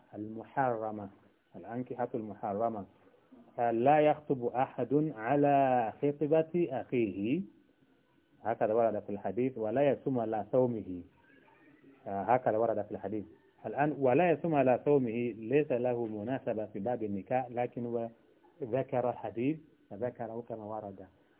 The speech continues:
"ولا يخطب أحدكم على خطبة أخيه ولا يصوم على صومه". لا يخطب على خطبة أخيه. إذا،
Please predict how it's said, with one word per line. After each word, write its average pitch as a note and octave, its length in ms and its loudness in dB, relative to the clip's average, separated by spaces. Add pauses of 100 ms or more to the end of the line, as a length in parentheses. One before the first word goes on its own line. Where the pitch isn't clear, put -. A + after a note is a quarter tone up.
(120)
"ولا G#2+ 240 -2
يخطب B2 380 -2
أحدكم A#2+ 440 -10
على G#2+ 160 -12
خطبة C3 380 -4
أخيه A#2 340 0
ولا B2 380 -2 (120)
يصوم B2+ 360 -4
على A#2+ 440 0
صومه". G#2 420 -4 (520)
لا D#3 140 6
يخطب C#3 320 4
على B2 220 2
خطبة C3 400 -2
أخيه. G#2+ 200 -6 (380)
إذا، C3 680 2